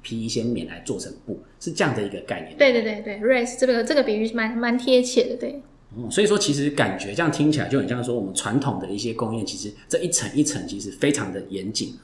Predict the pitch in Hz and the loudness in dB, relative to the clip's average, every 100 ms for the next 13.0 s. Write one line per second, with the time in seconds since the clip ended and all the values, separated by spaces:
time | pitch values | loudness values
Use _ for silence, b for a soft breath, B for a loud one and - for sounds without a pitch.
0 | - 151 131 98 98 127 - - 120 120 | 0 4 4 0 -2 -2 -2 -2 0 -2
1 | 110 113 104 90 107 117 123 120 101 117 | -2 -6 -8 -8 -2 0 2 0 0 -2
2 | 104 78 - 101 98 85 - - 85 B | -4 -8 -12 -10 -10 -10 -14 -14 -14 B
3 | B - 160 202 190 196 143 151 151 - | B 0 2 2 2 4 4 4 2 -2
4 | 98 110 139 135 131 131 B B 196 160 | -2 0 2 2 2 0 B B 8 10
5 | 151 151 131 - 123 131 90 120 123 120 | 8 6 2 2 0 0 -2 -2 -2 -2
6 | 131 - - 135 92 92 95 - 87 98 | -2 -2 4 4 4 -4 -10 -12 -14 -10
7 | 104 - 113 151 147 151 135 131 101 113 | -8 -6 0 0 2 2 4 4 4 -2
8 | 107 107 110 107 95 117 135 127 104 104 | -2 -4 -4 -4 -2 0 2 0 -2 -6
9 | 101 101 92 135 127 92 90 - - B | -6 -6 -2 -2 -2 -6 -8 -12 -16 B
10 | - 113 156 104 101 95 - 120 98 107 | -6 0 0 0 -4 -8 -4 -4 -6 -6
11 | 104 98 85 143 - - 160 95 131 113 | -6 -6 -2 -2 -2 -4 -6 -4 -4 -4
12 | 85 98 110 95 80 98 98 78 85 | -6 -6 -6 -6 -8 -10 -10 -12 -14